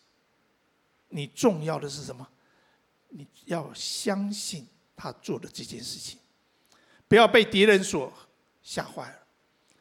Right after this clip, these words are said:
这个敌人可能是你的老板，可能是你的同事，可能是生活里面、工作里面的困境，或者是说你自己身体的健康的问题。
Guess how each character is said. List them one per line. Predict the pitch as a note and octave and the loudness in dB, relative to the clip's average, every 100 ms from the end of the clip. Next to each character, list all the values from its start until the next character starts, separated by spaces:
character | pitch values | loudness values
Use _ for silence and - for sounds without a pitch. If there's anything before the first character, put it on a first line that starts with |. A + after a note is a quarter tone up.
| _ | _
这 | G3+ | -2
个 | E3+ | 0
敌 | E3+ | 2
人 | D#3+ E3 F3+ | 2 2 0
可 | D#3+ | -4
能 | D#3 | -6
是 | D#3+ F3 F3 | -2 0 0
你 | E3 D3 | -2 0
的 | E3+ | 2
老 | E3 F3 | 6 4
板， | G3 F3+ E3 E3 | 6 4 4 0
可 | E3+ | -2
能 | F#3 | -2
是 | - F3 | -2 -4
你 | D#3+ | -2
的 | F#3+ | -2
同 | - D#3+ G3 | -2 -6 -6
事， | - G3 - - - | 0 -2 -2 -12 4
可 | G#3+ | 4
能 | G#3 | 4
是 | G#3 - | 0 -4
生 | - D4+ D4+ D4 | 2 4 4 4
活 | A3 A3+ | 6 8
里 | G#3+ | 6
面、 | A3 G#3 | 4 4
工 | D4 C#4+ C#4 | 4 4 6
作 | C#4 A3 | 6 6
里 | F#3 | 6
面 | G#3 | 4
的 | G3 F3+ - - | 4 2 0 -8
困 | - - D4+ F#3 C3 | -4 0 2 0 -2
境， | G3 E3 - _ _ _ _ _ | -6 -6 -8 _ _ _ _ _
或 | - A#3 A#3 | -8 6 6
者 | G3+ D3+ | 6 0
是 | - | -2
说 | F3 G3 F#3+ - - | 0 2 2 0 -8
你 | D#3+ C3 | -6 -6
自 | - G3+ | -8 -10
己 | D3 | -8
身 | C3 - G#3+ G#3 | -6 2 4 4
体 | G#3 - | 0 -8
的 | - - | -10 -12
健 | - F#4 G3 C3 | -4 2 2 0
康 | - D3 | -10 -10
的 | C#3+ | -6
问 | D3 C#3 | -6 -6
题。 | - - | -14 -16